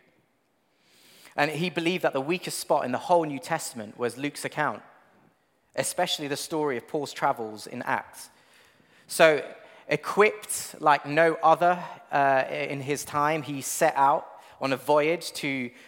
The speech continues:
um, to what was known as Asia Minor and Palestine.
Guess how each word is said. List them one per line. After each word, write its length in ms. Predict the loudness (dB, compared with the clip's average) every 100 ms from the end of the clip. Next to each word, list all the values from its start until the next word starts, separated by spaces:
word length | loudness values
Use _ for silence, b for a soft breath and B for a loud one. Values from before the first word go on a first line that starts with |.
| B
um, 520 | 2 2 2 -2 -8 -12 -14
to 120 | -10
what 680 | -10 -2 -2 -2 -6 -20 -8
was 160 | -6 0
known 280 | 2 2
as 140 | 0 -2
Asia 280 | -2 -2 -2
Minor 480 | 0 0 0 0 0
and 200 | -2 -8
Palestine. 680 | -4 -2 -2 -4 -4 -4 -6